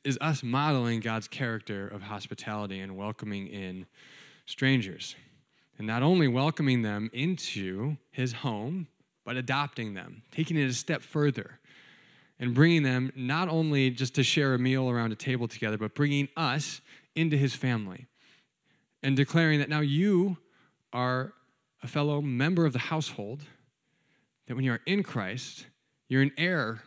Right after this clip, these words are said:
with Christ, and so you're an officially adopted child of God. For some of us, that's even just a foreign concept, to have,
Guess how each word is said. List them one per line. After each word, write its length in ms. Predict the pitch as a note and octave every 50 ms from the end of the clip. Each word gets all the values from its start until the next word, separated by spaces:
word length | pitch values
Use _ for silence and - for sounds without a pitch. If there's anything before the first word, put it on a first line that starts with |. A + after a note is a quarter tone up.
| - _ -
with 280 | A2+ G#2+ F#2+ - -
Christ, 560 | - - G#2 F2 G#2 B2 B2 - - - - - _ _ _ _ _ _ _ _ _ _ _ _ -
and 80 | C3
so 100 | - E3
you're 220 | D3+ C#3 C#3 C#3+ C3+
an 120 | C3 C3
officially 720 | B2+ A#2+ - - D#3+ C#3 - - C#3 C3 B2 B2 A#2+ - -
adopted 760 | A#2+ G#2 - A#2+ A#2 A#2 A#2+ A#2 - _ A#2 A2 G#2 G2 G2+ - _ _ _ _
child 540 | - - A2 F#2+ G2 G2 G2 F#2+ F#2+ F#2 - _ _ _ _ _ _
of 160 | G2 F#2 -
God. 300 | - F2 D#2+ D2+ - - - _ _ _ _ _ - _ _ _ _ _ _ _ _ _ _ _ _ _ _ _ _ _ _ _ _ _ _ _ _ _ _ _ _ _ _ _ _ _ _ -
For 80 | B2
some 160 | A2 D3 C#3+
of 80 | C3+ A#2+
us, 120 | A#2+ A2+
that's 200 | - C3 A#2 -
even 220 | C3+ C3 B2 B2 A#2
just 180 | A2 G#2+ -
a 40 | A#2
foreign 420 | - - - B2 A2+ A2+ A2 A2 G#2+
concept, 640 | - - - F#2+ F#2 - - - - - - - - - - _ _ _ _ _ _ _ _ _ _ _ _ -
to 120 | - A#2+
have, 320 | G#2+ A#2+ B2 A#2+ A2 -